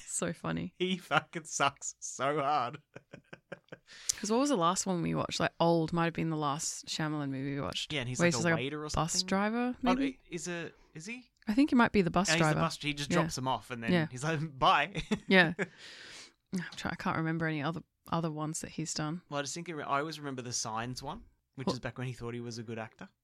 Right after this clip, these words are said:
Speaker 2: in Signs.
Speaker 1: Oh, 'cause he
Speaker 2: plays
Speaker 1: actually
Speaker 2: the,
Speaker 1: had,
Speaker 2: he
Speaker 1: like, a
Speaker 2: plays the,
Speaker 1: part.
Speaker 2: the neighbor who, like,
Speaker 1: Yeah.
Speaker 2: like, Mel Gibson talks to for, like, a while.
Speaker 1: Exactly, yeah, he
Speaker 2: After
Speaker 1: had
Speaker 2: he's
Speaker 1: an
Speaker 2: been
Speaker 1: actual
Speaker 2: shot or
Speaker 1: part.
Speaker 2: something, yeah, and he's fucking awful.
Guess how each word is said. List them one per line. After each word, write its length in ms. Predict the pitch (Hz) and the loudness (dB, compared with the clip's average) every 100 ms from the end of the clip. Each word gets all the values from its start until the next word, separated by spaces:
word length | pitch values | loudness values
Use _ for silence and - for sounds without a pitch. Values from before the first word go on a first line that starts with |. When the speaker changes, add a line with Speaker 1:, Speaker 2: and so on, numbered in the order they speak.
| - | -16
Speaker 2:
in 120 | 127 | -10
Signs. 500 | 127 107 147 202 - | -6 -6 -6 -10 2
Speaker 1:
Oh, 120 | 202 196 | 6 6
'cause 160 | 208 | 8
he 80 | 196 | 6
Speaker 2:
plays 120 | 202 277 | 8 6
Speaker 1:
actually 140 | 277 | 4
Speaker 2:
the, 40 | 233 | 6
Speaker 1:
had, 140 | 196 | 6
Speaker 2:
he 60 | 185 | 6
Speaker 1:
like, 100 | 170 | 2
a 40 | |
Speaker 2:
plays 120 | 165 - | 6 8
the, 60 | |
Speaker 1:
part. 240 | 165 151 123 | 8 6 0
Speaker 2:
the 100 | 131 | -8
neighbor 520 | 123 107 117 117 143 - | -6 -6 -6 -6 -6 -6
who, 140 | 123 | -10
like, 400 | 113 110 104 - _ | -6 -8 -10 -18 _
Speaker 1:
Yeah. 280 | 175 151 156 _ _ - - | 4 4 0 _ _ -16 -14
Speaker 2:
like, 160 | 117 | -12
Mel 160 | 117 117 | -10 -10
Gibson 400 | 113 113 - 120 | -10 -14 -12 -12
talks 340 | - 110 - | -12 -12 -10
to 160 | - 120 | -8 -8
for, 160 | 117 117 | -8 -10
like, 180 | 120 123 | -10 -10
a 40 | |
while. 440 | 113 110 107 127 - _ | -12 -10 -10 -10 -14 _
Speaker 1:
Exactly, 380 | 190 175 170 160 | 4 4 4 0
yeah, 60 | 147 | 2
he 40 | |
Speaker 2:
After 80 | 165 | 4
Speaker 1:
had 100 | 170 | 4
Speaker 2:
he's 20 | |
Speaker 1:
an 40 | 147 | 4
Speaker 2:
been 60 | |
Speaker 1:
actual 200 | 156 170 | 4 4
Speaker 2:
shot 80 | 147 | 4
or 20 | |
Speaker 1:
part. 240 | 156 147 - | 4 2 0
Speaker 2:
something, 420 | 135 - 156 175 | -8 -10 -10 -6
yeah, 80 | 120 | -8
and 100 | 113 | -8
he's 300 | 117 117 - | -8 -6 -6
fucking 340 | - 135 135 123 123 | -6 -8 -8 -12 -12
awful. 360 | 120 - - | -12 -12 -18